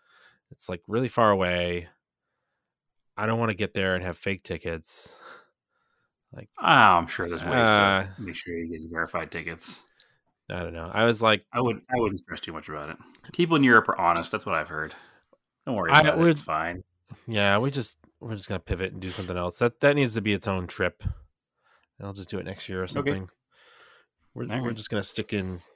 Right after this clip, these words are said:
Speaker 1: in Germany, which brings me to something else cool. I, I'm gonna drive the Nordschleife.
Speaker 2: That is very cool. I'm, uh, I'm, I'm very envious of that.
Speaker 1: Yeah.
Speaker 2: So.
Speaker 1: So I,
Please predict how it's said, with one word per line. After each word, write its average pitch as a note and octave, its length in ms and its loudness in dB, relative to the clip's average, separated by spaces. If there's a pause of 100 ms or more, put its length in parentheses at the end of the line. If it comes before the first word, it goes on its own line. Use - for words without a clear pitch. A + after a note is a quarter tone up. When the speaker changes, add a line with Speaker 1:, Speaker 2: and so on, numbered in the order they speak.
(140)
Speaker 1:
in G2 140 -10
Germany, G2 380 -8
which - 340 -8 (800)
brings G2+ 180 -10
me G2 80 -6
to F2+ 60 -6
something F#2+ 240 -4
else G#2 180 -2
cool. F#2 220 -2
I, F2 200 -4 (380)
I'm F2+ 120 -12
gonna F2 220 -6
drive E2+ 520 -8 (880)
the F#2+ 60 -10
Nordschleife. - 640 -12 (1800)
Speaker 2:
That A2 180 2
is F#2 100 0
very E2+ 160 -4
cool. D#2+ 340 -10 (140)
I'm, F2 340 -6 (340)
uh, F#2 60 -8
I'm, F2 340 -6
I'm F#2+ 120 -6
very G2 260 2
envious E2+ 400 -6
of D#2+ 100 -10
that. D2 280 -8 (680)
Speaker 1:
Yeah. E2+ 200 -4
Speaker 2:
So. D#2 340 -14
Speaker 1:
So - 180 -10
I, F2+ 240 -2